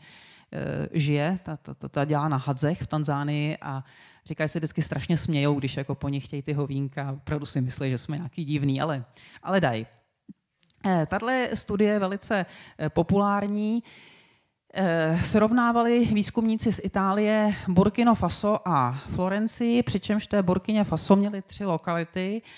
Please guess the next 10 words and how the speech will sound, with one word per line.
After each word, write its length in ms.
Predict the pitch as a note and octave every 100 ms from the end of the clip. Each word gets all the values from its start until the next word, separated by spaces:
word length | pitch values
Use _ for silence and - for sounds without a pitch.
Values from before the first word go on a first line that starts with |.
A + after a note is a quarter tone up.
| - _
a 80 | F3+
to, 380 | - F3+ B2+ - _ _ _
eh, 240 | G3 E3+ D#3+
naprosto 640 | F3+ - B3 A#3 - A#3
rurální 500 | G#3+ G3+ F#3+ G#3+ G3+
vesnici, 460 | E3+ - F#3+ -
kde 180 | F#3+ F#3
žili 280 | F3 F3 F#3
opravdu 580 | F3+ F#3+ F#3+ F#3+ F3 D#3+
sběrači, 800 | D3+ D#3+ C#3+ - D#3+ C3 E3+